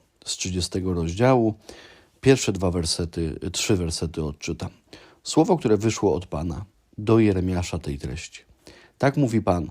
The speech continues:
Bóg Izraela. Spisz sobie wszystkie słowa, które mówiłem do ciebie w księdze. Bo oto idą dni, mówi Pan,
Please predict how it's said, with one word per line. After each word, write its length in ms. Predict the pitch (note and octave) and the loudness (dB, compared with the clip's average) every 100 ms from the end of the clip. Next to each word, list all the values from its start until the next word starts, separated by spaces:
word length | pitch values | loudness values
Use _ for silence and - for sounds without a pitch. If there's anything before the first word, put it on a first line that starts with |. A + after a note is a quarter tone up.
| - | -10
Bóg 320 | - G#2+ A2 - | -6 -2 -2 -2
Izraela. 580 | G#2+ F#2+ F#2 F2+ E2 - _ _ _ _ | -2 0 0 -2 -4 -10 _ _ _ _
Spisz 760 | - - - - B2 D3+ - - | -12 -12 -10 0 4 4 2 -4
sobie 380 | - F#2+ F2 F#2+ | -2 0 0 -2
wszystkie 460 | - F#2+ - G2 | -2 -4 -2 -4
słowa, 420 | - G2 F#2+ E2+ F2 - - _ | 0 2 2 2 -4 -12 -20 _
które 200 | A#2 A2+ | 4 6
mówiłem 500 | A#2 G#2 G#2 G2 F#2 | 6 6 6 6 4
do 100 | F2+ | 0
ciebie 280 | F#2+ E2+ | 0 -2
w 80 | F2 | -4
księdze. 480 | - - F2+ D#2+ - - - | -8 -2 -2 -2 -8 -12 -6
Bo 120 | E2 | -2
oto 260 | A#2 D3 | 4 4
idą 240 | A#2+ A2+ G2 | 6 4 2
dni, 340 | G2+ A#2 G2+ | 2 2 2
mówi 260 | F2 E2 F2+ | 0 -6 -6
Pan, 300 | - D#2 | -2 -2